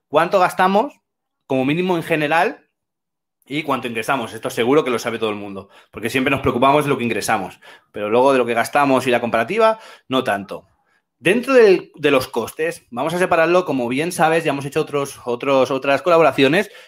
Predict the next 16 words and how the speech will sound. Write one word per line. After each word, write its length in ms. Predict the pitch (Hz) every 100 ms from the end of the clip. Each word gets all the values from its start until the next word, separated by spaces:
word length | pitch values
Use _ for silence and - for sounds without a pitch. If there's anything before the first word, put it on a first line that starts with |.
| _
en 300 | 135 131 127
costes 420 | - 165 165 110 -
de 80 |
mercaderías, 800 | 107 95 104 107 151 233 262 - _ -
costes 300 | 190 202 202
de 100 | 185
personal 540 | 165 147 123 156 240 - _ -
y 180 | 208
el 120 | 214 196
resto 320 | 190 190 185
de 140 | 170
costes, 500 | 127 107 - 92 -
¿vale? 260 | 113 156 180
Es 140 | -
muy 280 | 139 170 185
importante. 720 | 180 170 147 113 95 - -